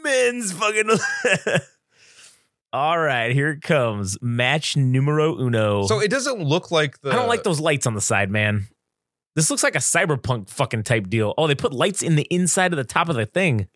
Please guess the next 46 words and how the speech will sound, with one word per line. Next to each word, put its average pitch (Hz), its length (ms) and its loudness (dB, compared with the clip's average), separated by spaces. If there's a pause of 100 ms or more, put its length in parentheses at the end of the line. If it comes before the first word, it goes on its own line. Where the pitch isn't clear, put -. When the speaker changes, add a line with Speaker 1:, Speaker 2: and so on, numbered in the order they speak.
(160)
Speaker 2:
They 101 180 -14 (100)
did. 104 480 0 (800)
Speaker 1:
Okay, 123 180 2
so 135 140 -2
you're 131 160 0
in 180 80 0
the 220 80 -2
pods. 120 680 -2 (2750)
See, 202 280 0
in 196 80 2
the 196 120 0
original 208 420 0
one, 156 160 0
this 254 140 -2
says 196 200 0
regularly 165 460 2
scheduled 131 380 0
intervals, 98 400 0
which 113 180 -4
means 135 340 0
I 127 80 0
don't 160 200 0
think 165 300 -2
that - 200 -2
they 123 240 2
have 113 420 0 (540)
a 110 80 0
timer, 107 520 -2 (260)
because 127 240 0
the 143 140 0
original 185 420 0
one 147 180 0
was 123 160 0
a 110 60 -2
timer. 131 400 -2
It 90 40 -2
was 101 140 -4
five 135 320 0
minutes. 110 360 -2
Like, 98 240 -2
every 135 240 0
five 127 320 0
minutes, 120 260 0
a 107 60 -6
timer 110 380 -2
opened, 90 380 -2